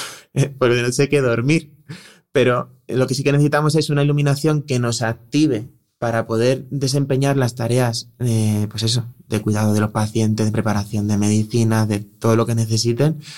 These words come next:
y que a la vez les empiece a relajar y desactivar al final del turno para que lleguen a casa lo más relajados posibles con la liberación de melatonina,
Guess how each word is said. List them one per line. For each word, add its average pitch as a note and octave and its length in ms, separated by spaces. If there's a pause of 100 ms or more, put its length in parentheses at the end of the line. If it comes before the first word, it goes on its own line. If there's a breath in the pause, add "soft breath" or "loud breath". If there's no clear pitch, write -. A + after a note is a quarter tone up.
(440 loud breath)
y D#4 140
que D3 120
a C3 60
la B2+ 140
vez D3 280 (140)
les C3+ 320
empiece C3+ 500
a E3 60
relajar D3+ 500
y D3+ 60
desactivar C3 680
al B2+ 160
final B2 400
del C#3+ 240
turno D#3+ 480 (300 loud breath)
para A#2+ 260
que A#2+ 140
lleguen C#3+ 320
a C#3+ 140
casa C#3+ 480 (280 soft breath)
lo A#2+ 160
más B2 220
relajados D3 560
posibles D3 500
con B2+ 140
la A2+ 60
liberación A2 540
de C#3+ 80
melatonina, C#3 760